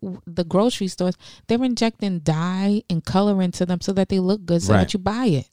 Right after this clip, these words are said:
Speaker 2: It, it, so it looks fresh, but
Speaker 1: It's,
Speaker 2: that, that
Speaker 1: it's,
Speaker 2: meat,
Speaker 1: it,
Speaker 2: that
Speaker 1: sorry,
Speaker 2: meat
Speaker 1: go
Speaker 2: has
Speaker 1: ahead.
Speaker 2: been de-, decomposing for weeks. Maybe,
Speaker 1: Right.
Speaker 2: who knows? Maybe even a month. They're not gonna tell you,
Speaker 1: And
Speaker 2: though.
Speaker 1: you wonder why you have parasites in your stomach. These are things
Speaker 2: Right.
Speaker 1: that you cannot cook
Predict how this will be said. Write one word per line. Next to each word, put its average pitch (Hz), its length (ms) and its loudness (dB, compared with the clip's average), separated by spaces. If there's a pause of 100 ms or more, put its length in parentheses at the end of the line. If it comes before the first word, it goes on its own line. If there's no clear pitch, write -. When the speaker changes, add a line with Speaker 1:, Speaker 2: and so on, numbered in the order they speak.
Speaker 2:
It, 113 240 0
it, 98 160 -2
so 117 180 4
it 98 100 4
looks 110 320 4
fresh, - 460 -6 (280)
but 98 100 -2
Speaker 1:
It's, 117 80 6
Speaker 2:
that, 123 240 2
that 220 100 4
Speaker 1:
it's, 123 80 0
Speaker 2:
meat, 127 220 -2 (160)
Speaker 1:
it, - 80 -14 (260)
Speaker 2:
that 113 120 0
Speaker 1:
sorry, 139 100 4
Speaker 2:
meat 131 100 4
Speaker 1:
go 120 60 4
Speaker 2:
has 110 100 4
Speaker 1:
ahead. - 100 -4
Speaker 2:
been 101 340 0
de-, 90 300 -2
decomposing 95 880 0 (280)
for 82 540 0 (240)
weeks. 90 760 -4
Maybe, 120 440 2
Speaker 1:
Right. - 40 -2
Speaker 2:
who 165 160 2
knows? 143 320 2
Maybe 101 280 0
even 110 200 2
a 85 40 0
month. 85 300 -2
They're 90 160 -6
not 107 200 0
gonna 80 140 -6
tell 69 200 -6
you, 117 80 -10
Speaker 1:
And 190 120 0
Speaker 2:
though. 196 40 4
Speaker 1:
you 220 80 6
wonder 233 280 4
why 214 160 0
you 202 160 2
have 190 200 -2
parasites 208 580 -2
in 190 100 -4
your 165 120 0
stomach. 190 400 0
These 220 200 0
are 220 80 6
things 214 320 0
Speaker 2:
Right. 196 160 4
Speaker 1:
that 175 160 2
you 180 160 -4
cannot 185 600 -2
cook - 360 -2